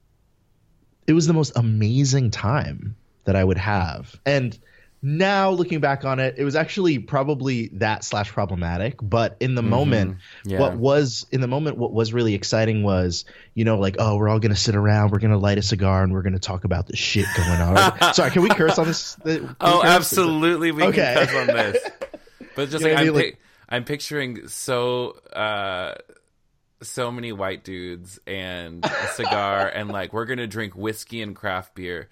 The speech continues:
Speaker 2: because C S
Speaker 1: Exactly.
Speaker 2: Lewis did it, so."
Speaker 1: Yeah, that's exactly what it was. It was, that was always sort of, like, the permission. So you had a cigar, you had, like, a Macallan thirteen, Macallan twelve, whatever,
Speaker 2: Oh,
Speaker 1: and, like, or you're drinking bourbon, you know,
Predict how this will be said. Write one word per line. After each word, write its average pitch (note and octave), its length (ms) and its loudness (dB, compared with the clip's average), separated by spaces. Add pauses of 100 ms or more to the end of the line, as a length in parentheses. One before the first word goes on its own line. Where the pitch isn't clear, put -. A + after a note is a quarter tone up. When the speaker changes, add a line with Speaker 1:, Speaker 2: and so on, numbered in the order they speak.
(180)
Speaker 2:
because G#2 220 -10
C - 80 -4
S A#3+ 40 -2
Speaker 1:
Exactly. B2+ 420 0
Speaker 2:
Lewis E3+ 340 2
did B2+ 260 0
it, B2 320 0
so." A2 680 -2 (1080)
Speaker 1:
Yeah, C3 280 -4 (420)
that's G3 180 2
exactly D#3+ 460 0
what D#3 120 2
it C#3 120 0
was. A#2 340 -2 (260)
It F3+ 100 2
was, F3 120 2
that E3 140 0
was D#3+ 200 0
always D#3+ 220 -4
sort D3+ 160 0
of, C3+ 60 -6
like, C3+ 120 -4
the B2+ 60 -10
permission. B2 460 -4
So A2+ 100 -6
you A2 60 2
had A2+ 80 2
a - 20 -2
cigar, A2 400 0
you G#2+ 140 -2
had, G#2 120 0
like, G2+ 140 -4
a A2 40 -6
Macallan G2 380 0
thirteen, F#2 520 2
Macallan F#2 300 0
twelve, F2+ 260 -6
whatever, F#2+ 280 -2
Speaker 2:
Oh, - 300 -18
Speaker 1:
and, A#2+ 160 2
like, A2+ 240 2
or A#2 220 2
you're B2 80 0
drinking B2+ 240 0
bourbon, G#2 440 4
you G#2 120 0
know, G2+ 180 -4